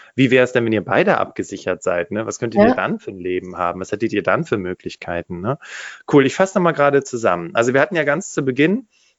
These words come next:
Speaker 1: das Thema Vergleichen, ne? Kollegin A, Kollegin B, Kollege B verdient mehr als ich, das geht nicht, ist unfair.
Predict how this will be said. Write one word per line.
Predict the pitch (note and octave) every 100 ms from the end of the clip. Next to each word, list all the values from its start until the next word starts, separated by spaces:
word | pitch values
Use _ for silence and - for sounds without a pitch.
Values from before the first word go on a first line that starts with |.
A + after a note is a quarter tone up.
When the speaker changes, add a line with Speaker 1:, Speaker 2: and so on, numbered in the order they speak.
| _
Speaker 1:
das | B2
Thema | D#3 C#3+
Vergleichen, | C3+ C3 G#2+ G2 C#3+ - C3+
ne? | D3+ G3+
Kollegin | D3 C3+ C3+ C3
A, | A2 B2
Kollegin | D3 C#3 B2+ B2+ A#2
B, | A#2+ C#3+
Kollege | C#3+ C3 A#2+ A2+
B | B2 C3+
verdient | - A#2 A2+ G2+
mehr | G#2+ B2+
als | D3+
ich, | D#3+ E3
das | A#2+ -
geht | B2 -
nicht, | C3+
ist | -
unfair. | B2 D3 E3 F3+ F#3 G3